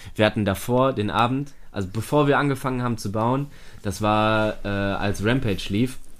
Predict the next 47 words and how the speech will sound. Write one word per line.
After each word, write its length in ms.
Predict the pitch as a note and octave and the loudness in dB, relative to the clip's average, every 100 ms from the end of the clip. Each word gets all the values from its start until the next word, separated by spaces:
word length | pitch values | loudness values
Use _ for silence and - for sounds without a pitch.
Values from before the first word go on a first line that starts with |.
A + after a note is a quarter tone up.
| - | -6
Und 220 | G2 F#2+ | -2 0
wir 140 | F#2+ F#2 | 2 4
haben, 300 | G2+ G2+ G2+ | 4 4 2
ähm, 420 | F#2+ G2 G2+ G2 - - | 4 2 2 0 -4 -14
hier 320 | - - G#2+ E2+ | -10 0 2 2
im, 240 | G2 G2 | 2 2
im 180 | E2+ F#2+ F#2+ | 0 0 2
Riding 240 | G2 G2 | 2 2
Rules 240 | A2 A2 | 0 0
Shop 300 | - A2 G#2+ - - - - - - | -2 -2 -2 -6 -12 -14 -14 -16 -10
haben 240 | - G#2 F#2+ | 2 2 4
wir 400 | G2+ G2+ G2+ G2+ | 4 4 4 4
Rampage 360 | G#2+ A#2 C3 - | 2 2 -2 -2
geguckt. 460 | B2+ D3+ D3 - - - - - - - - - - - | 0 2 2 -2 -16 -16 -16 -16 -16 -18 -18 -16 -16 -4
Und 240 | G#2 G#2 | -2 0
Matti 320 | G#2+ A2+ C3 A#2+ | 2 2 2 2
kam 260 | B2+ C3+ | 4 6
halt 100 | D#3 | 6
extra 300 | D#3 D3+ D#3 | 6 2 0
zum 180 | D3 A2+ | 0 2
Bauen 460 | G#2+ B2+ D3+ E3+ E3+ - | 8 8 8 6 0 -4
und, 800 | G2+ G2+ G2+ G2+ G2+ G#2 G#2 G#2 - | 0 2 4 4 4 2 0 -2 0
äh, 500 | G2 F#2+ F#2+ G2 G2 - - - - - - - - - - | 2 4 4 4 2 -2 -10 -10 -12 -12 -12 -14 -16 -16 -10
ja, 160 | - - | -4 0
der 140 | A#2+ | 0
Dude 240 | A#2 C#3+ D3+ | 4 8 10
hat 80 | C#3+ | 10
halt 120 | C3+ | 10
irgendwie 220 | C#3+ C3+ | 10 6
gefragt, 480 | A#2 - C#3 D#3 A2 | 4 4 6 6 4
was 140 | G#2+ | 0
wir 60 | A2 | 4
machen 500 | B2+ D3+ D#3+ D3+ D3+ | 6 6 4 4 4
und 120 | A2+ | 4
ich 80 | G2 | 2
hab 120 | G2+ | 0
dann 120 | G2+ | 2
da 80 | G2+ | 2
so 100 | G2+ | 2
erzählt 600 | G2+ - C#3 C#3+ C#3+ C#3+ | 0 2 4 6 6 4
und 120 | G#2+ | 2
hab 100 | G2 | -4
gesagt, 300 | F#2+ G2 A2 | -4 -4 -2
ja, 160 | G#2+ G2+ | -2 -4
wir 100 | F#2 | -4
bauen 380 | G2+ A2+ A#2+ A2+ | -4 -4 -4 -4
und 240 | F#2+ F#2+ | -6 -8